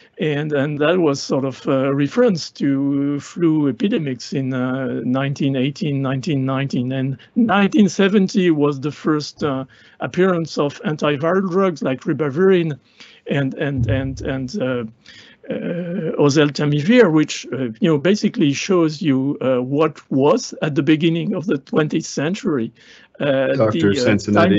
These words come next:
Speaker 1: times of discoveries. Yes.
Speaker 2: Uh, I'm really sorry to interrupt you again. Um,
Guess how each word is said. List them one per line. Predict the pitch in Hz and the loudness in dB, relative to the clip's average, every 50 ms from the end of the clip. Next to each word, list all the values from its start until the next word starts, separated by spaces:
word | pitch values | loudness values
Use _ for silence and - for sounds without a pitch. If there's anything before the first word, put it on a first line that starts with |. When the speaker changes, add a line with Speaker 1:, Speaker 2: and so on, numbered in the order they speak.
| 101 95 | 0 -2
Speaker 1:
times | - | -4
of | 143 127 - | -10 -14 -14
discoveries. | 151 - - - 185 175 151 151 127 110 107 - _ - | -14 -10 -4 -2 -2 -2 -2 -2 -6 -6 -8 -12 _ -8
Yes. | 214 220 175 147 123 - - - _ _ _ _ _ _ _ - | -4 -2 -2 -2 -4 -6 -12 -20 _ _ _ _ _ _ _ -4
Speaker 2:
Uh, | - 107 110 - - _ | -2 -2 -2 -2 -4 _
I'm | - 117 110 107 | -2 0 2 2
really | 104 107 110 107 101 98 | 2 0 0 -2 -2 -2
sorry | - 110 101 101 98 98 | 0 0 0 0 0 -2
to | 110 | -6
interrupt | 107 104 110 107 104 101 101 | -6 -6 -6 -6 -6 -6 -6
you | - 104 92 98 | -6 -4 -4 -4
again. | 98 98 104 101 98 98 92 - _ _ _ _ _ _ _ _ - | -4 -4 -2 -2 -2 -4 -4 -8 _ _ _ _ _ _ _ _ -4
Um, | 110 104 104 104 104 98 95 95 92 92 | -2 0 0 0 -2 -2 -2 -4 -4 -6